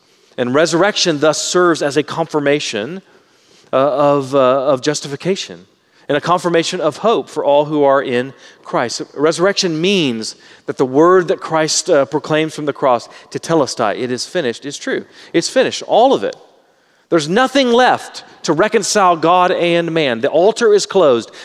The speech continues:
The temple is obsolete. Resurrection means that in the judgment we are judged, not in our own sin and not even in our own righteousness, but rather the righteousness of Christ. And thus we stand justified in him. And notice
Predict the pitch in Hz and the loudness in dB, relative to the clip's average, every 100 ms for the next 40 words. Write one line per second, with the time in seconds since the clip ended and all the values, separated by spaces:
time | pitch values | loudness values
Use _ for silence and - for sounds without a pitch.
0 | - 151 - 202 196 185 175 180 165 131 | -4 -2 -2 0 2 4 6 4 2 -2
1 | 160 - 175 156 127 120 147 147 160 - | -2 -2 -4 0 -2 0 -2 0 -4 -4
2 | 147 139 139 139 - - - 123 135 143 | -8 -6 -6 -8 -16 -14 -8 -6 -6 -6
3 | 123 127 123 120 117 110 117 107 104 117 | -6 -4 -6 -6 -10 -8 -8 -10 -8 -6
4 | 110 95 98 - _ _ _ - 143 156 | -4 -4 -8 -16 _ _ _ -2 0 0
5 | 175 156 160 254 208 131 117 180 - _ | 0 2 2 0 -2 -2 -2 -4 -12 _
6 | _ _ _ - - 143 170 202 214 202 | _ _ _ -12 -4 0 2 2 0 2
7 | 208 196 180 185 175 156 233 - - 113 | 0 2 2 2 2 2 0 -4 -8 -8
8 | 98 - - _ _ _ - 135 143 143 | -12 -14 -20 _ _ _ -6 -2 -2 -2
9 | 123 123 135 123 127 120 110 - - 110 | -2 -2 -4 -8 -10 -10 -12 -12 -6 -6
10 | 101 - - _ _ _ _ _ - 104 | -6 -10 -14 _ _ _ _ _ -8 -4
11 | 110 120 110 - 110 101 107 - - 101 | -4 -6 -8 -6 -6 -6 -8 -8 -6 -6
12 | 101 98 104 98 98 107 127 127 107 - | -4 -8 -10 -10 -6 0 2 2 0 -4
13 | - | -12